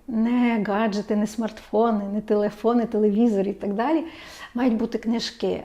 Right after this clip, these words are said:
А діти мають бачити, що дорослі є з книжкою. Вчителі, батьки, дідусі, бабусі, не в телевізорі, не в новинах,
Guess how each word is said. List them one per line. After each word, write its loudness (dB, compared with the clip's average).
А -4
діти 4
мають 2
бачити, 0
що 2
дорослі 2
є -2
з -14
книжкою. -2
Вчителі, 0
батьки, -2
дідусі, -2
бабусі, -4
не 0
в -4
телевізорі, 2
не 2
в 2
новинах, 0